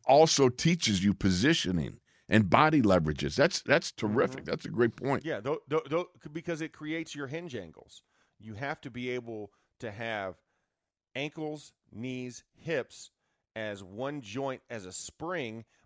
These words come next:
Speaker 2: but your body must be flat and on that kind of arced low angle and hit and rise,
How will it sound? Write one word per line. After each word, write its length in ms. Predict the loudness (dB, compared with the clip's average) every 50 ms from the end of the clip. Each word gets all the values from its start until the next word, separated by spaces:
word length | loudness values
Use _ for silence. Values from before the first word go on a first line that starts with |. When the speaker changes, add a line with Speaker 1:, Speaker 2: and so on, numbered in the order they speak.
| _ _
Speaker 2:
but 200 | -12 -10 -10 -10
your 100 | -10 -10
body 460 | -10 -8 -4 -2 0 0 0 -2 -4 -6
must 360 | -6 -6 -6 -6 -8 -10 -12
be 120 | -14 -14
flat 500 | -14 -16 -18 -10 -6 -6 -6 -6 -6 -10 -16 _ _ _ _ _ -16
and 140 | -14 -14 -12 -10
on 340 | -8 -4 -4 -4 -4 -4 -4 -4
that 260 | -4 -4 -6 -6 -8
kind 220 | -8 -6 -6 -6
of 120 | -6 -8 -10 _ _ _
arced 320 | -4 -4 -4 -4 -6 -10 -18 _
low 320 | -12 -6 -4 -4 -4 -4 -6
angle 580 | -8 -8 -8 -8 -8 -8 -8 -8 -8 -8 -10 _ _ _ _ _ _ _ -14
and 200 | -12 -12 -12 -12
hit 300 | -14 -12 -12 -12 -12 -12 -12
and 260 | -12 -12 -10 -10 -8
rise, 640 | -6 -4 -4 -4 -4 -6 -8 -12 -16 -18 -20 -20 -20